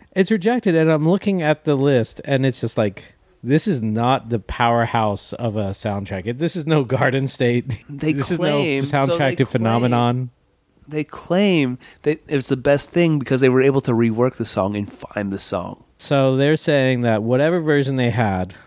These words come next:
Speaker 2: Yeah.
Speaker 1: just wasn't doing it. And then Shrek <laughs> turns them down. And now it's like, "Whoa, we got it, baby."
Speaker 2: So here's a quote from Brian B-, Bell about this song. "I think at the moment when the Shrek people wanted it, it wasn't complete either.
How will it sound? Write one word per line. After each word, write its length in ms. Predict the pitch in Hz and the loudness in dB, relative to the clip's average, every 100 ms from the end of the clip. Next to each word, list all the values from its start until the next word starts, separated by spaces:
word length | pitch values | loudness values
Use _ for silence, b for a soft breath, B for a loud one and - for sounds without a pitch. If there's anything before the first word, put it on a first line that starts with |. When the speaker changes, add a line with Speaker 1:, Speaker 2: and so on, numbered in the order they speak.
| - | -4
Speaker 2:
Yeah. 240 | 135 95 - _ _ _ _ | -4 -4 -10 _ _ _ _
Speaker 1:
just 240 | 127 104 101 _ - _ 143 | -6 -6 -8 _ -20 _ -4
wasn't 540 | 160 190 165 147 135 | 0 2 2 2 0
doing 340 | 123 113 107 | 0 0 -2
it. 260 | 107 92 - b b b | -2 -4 -8 b b b
And 100 | 131 | -2
then 160 | 139 135 | 0 0
Shrek 520 | 117 - 143 143 - | -2 -4 -2 -2 -2
<laughs> 20 | |
turns 340 | - 147 131 113 | -2 -2 0 -2
them 140 | 113 | -2
down. 440 | 98 90 87 90 101 B B B | -2 -2 -4 -8 -12 B B B
And 220 | 110 107 110 | -4 -2 0
now 320 | 123 127 107 | 2 2 2
it's 160 | 98 | -2
like, 160 | 95 92 | -6 -6
"Whoa, 380 | 104 101 98 92 | -4 -2 0 -2
we 180 | 92 90 | -4 -4
got 320 | 98 90 82 | -4 -4 -4
it, 120 | - | -8
baby." 440 | 87 85 92 101 - - | -10 -12 -12 -14 -16 -6
Speaker 2:
So 160 | 139 | -4
here's 200 | 127 170 | 0 0
a 60 | 196 | 0
quote 240 | - 165 | 0 0
from 120 | 151 135 | 0 0
Brian 300 | 123 120 120 | 2 2 2
B-, 140 | 110 - | 0 0
Bell 220 | 117 104 | 0 2
about 240 | 101 98 - | 2 -2 -6
this 140 | 101 | -12
song. 320 | - 90 - _ _ - | -14 -16 -20 _ _ -4
"I 80 | 156 | -2
think 160 | 220 | 0
at 80 | 233 | 0
the 80 | 208 | 0
moment 280 | 165 175 160 | 2 2 0
when 100 | 151 | 0
the 60 | 135 | 0
Shrek 320 | - 151 - | 0 -2 -2
people 240 | 160 165 | -2 2
wanted 260 | 123 120 123 | 2 4 2
it, 80 | 123 | 0
it 160 | 135 127 | 0 2
wasn't 300 | 127 127 131 | 2 0 -2
complete 340 | 131 127 117 | -2 -2 -2
either. 360 | 113 101 90 | -2 -4 -6